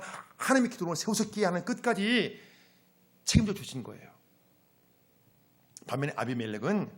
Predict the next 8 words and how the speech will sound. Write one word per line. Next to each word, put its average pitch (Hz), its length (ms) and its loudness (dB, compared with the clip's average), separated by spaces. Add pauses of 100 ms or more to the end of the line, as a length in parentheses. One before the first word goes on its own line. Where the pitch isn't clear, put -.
(520)
하나님의 151 380 -2
원하시는 135 360 -4
지도자가 - 380 -8
아니었지만 113 800 -6 (560)
세겜 214 320 2
사람들의 196 300 -2
분별력을 143 580 0
잃고 170 680 0